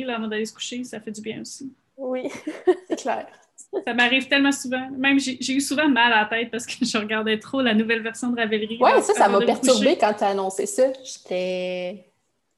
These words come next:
Speaker 3: je, je, je, moi qui travaille dans le web, là, ça m'a un peu perturbée, cette nouvelle-là, que
Speaker 1: Que j'avais eu mal à la tête ?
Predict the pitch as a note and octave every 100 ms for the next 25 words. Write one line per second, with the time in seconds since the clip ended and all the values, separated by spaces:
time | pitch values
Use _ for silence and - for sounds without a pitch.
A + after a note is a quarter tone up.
0 | - - G3 - - G#3+ G#3+ G#3 G3+ -
1 | G#4 - - A3 A#3 A3+ A3 G#3 F#3+ G#3+
2 | G#3 F#3 F3+ F#3 C#4+ B3+ D4 G#3 F#3 F#3
3 | C#4 B3+ G#3 G3 G#3 - - _ A3 G#3+
4 | G3+ F#3+ F#3 F#3+ A3+ - G3 F#3 F#3+ F#3
5 | F#3 G3+ - _ _ - C4+ C4+ C4 C4
6 | C4 C4 C4 F4